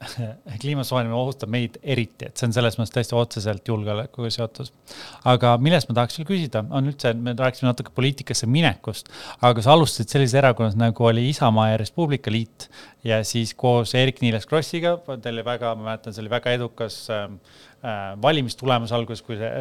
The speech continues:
te kandideerisite, äh, Tallinna, Tallinna linnavolikokku. Aga, aga kahjuks lahkusite mõlemad mingil määral ja, ja mulle tundus nagu jälle vaatlejana see, et, et teie koos läks ära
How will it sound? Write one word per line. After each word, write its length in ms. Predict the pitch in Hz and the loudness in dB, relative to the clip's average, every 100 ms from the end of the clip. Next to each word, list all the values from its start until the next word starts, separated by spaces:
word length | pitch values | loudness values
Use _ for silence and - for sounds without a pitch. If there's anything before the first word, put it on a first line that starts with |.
| 117 | -6
te 80 | 117 | -2
kandideerisite, 920 | 113 107 104 123 117 - - - 113 110 - | -2 -2 0 4 4 0 -12 -6 -6 -6 -4
äh, 140 | 117 113 113 - | -4 -2 -4 2
Tallinna, 380 | 117 120 117 117 113 110 - - | 2 2 -2 -2 -2 -4 -8 -2
Tallinna 240 | 110 110 | 0 0
linnavolikokku. 760 | 117 120 117 131 135 143 - 160 - - - - - - - | -2 0 0 0 -2 -4 -6 -10 -10 -16 -12 -12 -10 -12 6
Aga, 320 | 123 120 131 117 117 120 - - | 8 8 8 8 8 4 -2 0
aga 320 | 127 120 117 113 | 0 4 2 6
kahjuks 460 | 135 127 127 - - - _ | 6 6 2 -2 -10 -10 _
lahkusite 480 | 151 160 120 - - | 2 2 -6 -6 -2
mõlemad 380 | 113 117 131 151 - 131 | 0 0 0 -6 -8 -2
mingil 220 | 127 131 | 0 2
määral 240 | 135 143 147 139 | 4 4 2 2
ja, 140 | 123 127 | 0 2
ja 140 | 131 147 | 0 2
mulle 300 | 135 143 139 | 4 4 2
tundus 380 | 170 147 110 - | 0 0 -4 -8
nagu 180 | 107 | -2
jälle 160 | 113 113 113 | -2 0 2
vaatlejana 480 | 151 143 120 107 104 | 2 2 -4 -8 -4
see, 220 | 117 110 107 | -2 -2 -6
et, 160 | - 107 - - - _ | -6 -6 -6 -20 -20 _
et 140 | 120 - | -6 0
teie 220 | 156 139 - | 2 2 0
koos 320 | 160 143 110 | 2 2 2
läks 300 | 117 110 - | 0 0 0
ära 160 | 123 110 | 2 4